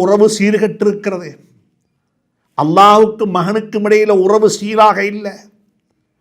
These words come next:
அல்லாஹ் சொல்றான், இன்னஹு அமலுன் கைரு சாலிஹ். அவருக்கு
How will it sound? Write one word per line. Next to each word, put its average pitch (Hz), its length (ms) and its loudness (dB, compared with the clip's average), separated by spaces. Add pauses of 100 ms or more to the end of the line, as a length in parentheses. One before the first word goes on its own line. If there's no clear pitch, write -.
(240)
அல்லாஹ் 214 360 2
சொல்றான், 214 380 -2
இன்னஹு 208 320 -2 (120)
அமலுன் 214 460 -2
கைரு 214 240 2 (120)
சாலிஹ். 208 420 0 (1800)
அவருக்கு 220 280 4